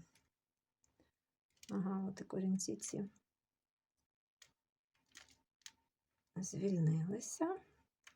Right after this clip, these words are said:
Вимивати не вимиваю, щоб прямо, знаєте, от вичищать повністю. Просто звільнила ці корінці. От.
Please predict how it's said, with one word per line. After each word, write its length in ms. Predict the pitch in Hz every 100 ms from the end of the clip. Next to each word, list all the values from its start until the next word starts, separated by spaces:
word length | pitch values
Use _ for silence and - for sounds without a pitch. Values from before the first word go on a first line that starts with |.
| _ _ _ _ _ _ _ -
Вимивати 500 | 247 285 320 392 247
не 140 | 254
вимиваю, 540 | 254 240 240 185 - -
щоб 220 | - -
прямо, 340 | 180 165 170
знаєте, 360 | 185 196 185 170
от 220 | 160 -
вичищать 720 | 175 170 190 - 330 370 -
повністю. 520 | - 220 196 190 -
Просто 480 | - 294 285 - 202
звільнила 600 | 190 202 208 202 180 175 175
ці 140 | -
корінці. 600 | - 220 254 294 - 440 - _ _ _ _ _ _ _ _ _ _ _ _ _ _ _ _ _ _ _ _ _ _ 220
От. 380 | 208 202 196